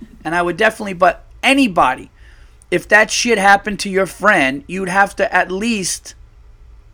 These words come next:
So Santa's part of the problem because he saw, Santa's been, Santa's been flying sleigh around fucking forever. Right?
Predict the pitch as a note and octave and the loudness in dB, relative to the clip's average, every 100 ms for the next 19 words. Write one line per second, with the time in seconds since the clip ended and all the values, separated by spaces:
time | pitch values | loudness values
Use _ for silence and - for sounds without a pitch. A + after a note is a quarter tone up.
0 | - - - - - - - - G3+ - | -20 -20 -20 -20 -20 -20 -12 -6 -4 -2
1 | G3+ A3 A3+ A#3 - G3+ G#3+ G#3 F#3 F3+ | -2 0 0 0 2 4 4 2 0 4
2 | F#3 G#3 A3 F#3 F3+ F3+ - - - G3+ | 4 4 0 -6 -6 -8 -6 -6 -4 0
3 | G3+ G3+ - B3 C4 G3+ A#3+ - - - | 0 0 -2 0 -2 -4 -6 -6 -8 -6
4 | - C4+ B3+ A#3+ F#3 A3+ A#3 A#3 G#3 - | 0 0 0 -4 -4 2 2 2 -2 2
5 | A#3 A3+ G#3+ A#3 A3 - A#3+ A#3 G#3+ G#3 | 2 2 2 2 2 2 2 2 -2 2
6 | A#3 B3 - - - - - - - - | 6 6 4 -14 -20 -20 -20 -20 -20 -20
7 | - - - - - - F#3+ B3+ - | -20 -20 -20 -20 -12 0 2 2 0